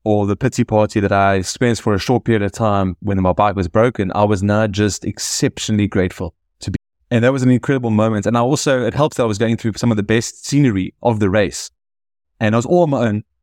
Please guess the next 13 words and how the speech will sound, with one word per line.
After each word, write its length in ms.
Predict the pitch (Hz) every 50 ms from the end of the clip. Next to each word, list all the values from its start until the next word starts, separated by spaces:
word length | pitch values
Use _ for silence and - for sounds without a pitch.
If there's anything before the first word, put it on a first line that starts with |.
| _ _ _ _ _ _ _ _ _ _ _
And 180 | 123 117 117 -
I 200 | 127 131 135 139
was 320 | 135 127 127 127 117 107
just, 340 | 104 - 131 131 123 - - - 135 131 - -
I 60 | 127
was 340 | 127 135 135 117 - - - - _ _ _ _ _
almost 240 | - 156 170 185 175
like 140 | 175 160 131
you 80 | 139 123
say, 240 | - - 135 123
that 160 | 98 107 104 -
flow 220 | - 123 120 117
state. 500 | - - - 110 98 90 80 - - -